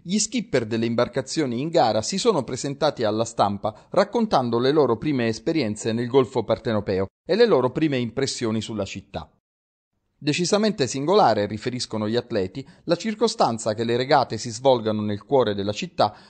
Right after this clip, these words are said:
così che dalle barche è possibile sentire le urla di incitamento dei tifosi come in uno stadio." Oltre ai massimi rappresentanti di regione, comune e provincia,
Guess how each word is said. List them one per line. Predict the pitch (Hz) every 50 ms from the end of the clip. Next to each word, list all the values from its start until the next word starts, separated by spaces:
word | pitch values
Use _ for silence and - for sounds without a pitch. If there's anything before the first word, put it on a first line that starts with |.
| _ -
così | - 202 202 - 240 -
che | - 156 117
dalle | 113 117 120 139 147
barche | 143 139 123 120 101 - - 123
è | 117
possibile | - - 143 - - 156 123 123 117 113
sentire | 110 - 135 127 120 113 160 151 131 113 110
le | 113 120
urla | 139 147 135 123 110 107
di | 107 107
incitamento | 107 107 - - 113 - - 131 135 123 110 - 104
dei | 104 120 135
tifosi | 135 220 - - 117 98 101 - 113 110
come | - - 147 127
in | 120 113
uno | 110 107 104 98
stadio." | - - - - 85 - 95 104 101 - _ _ _ _ _ _ _ _ _ _ _ _ _ _ _ - -
Oltre | 220 226 - - 139
ai | 120 113
massimi | 113 127 135 131 - - 117 104 104
rappresentanti | 104 104 - 110 110 - 120 117 110 - 151 147 127 104 - 104
di | 98 104 104
regione, | 104 104 104 123 147 139 117 98 90
comune | - 110 113 131 139 120 101 98
e | 98
provincia, | 101 - 196 185 156 107 98 95 - 135